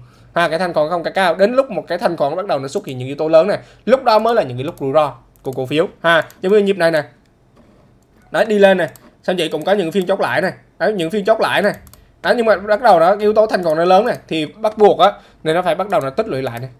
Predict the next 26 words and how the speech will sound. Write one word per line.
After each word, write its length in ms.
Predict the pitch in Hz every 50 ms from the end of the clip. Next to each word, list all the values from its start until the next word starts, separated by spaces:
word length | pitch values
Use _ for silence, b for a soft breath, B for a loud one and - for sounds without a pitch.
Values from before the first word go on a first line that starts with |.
| _ -
Cạn 200 | 139 131 131 135
cung 180 | 160 160 160 151
thì 100 | 139 127
nó 120 | 123 139 151 - - -
sẽ 180 | 208 160 131 131
đánh 120 | 143 147
tiếp 180 | 147 196 214 -
cho 60 | - 147
nhịp 180 | 143 135 127
sau. 220 | - 151 139 127 - - - _
Ha, 180 | - 160 165 160
nên 180 | 156 160 165
là 80 | 170 160
những 160 | 151 147 143
cái 80 | 165 175
phiên 180 | - 214 202
này 100 | 196 180
nè, 80 | 160 156 151 b b b b b b -
phiên 120 | 208 196
chốt 140 | 220 233 233
lại 200 | 180 151 160 185
này, 120 | 202 202 196
phiên 100 | 220 220
chốt 120 | 214 240 269
lại 180 | 180 156 160
này, 160 | 190 214 202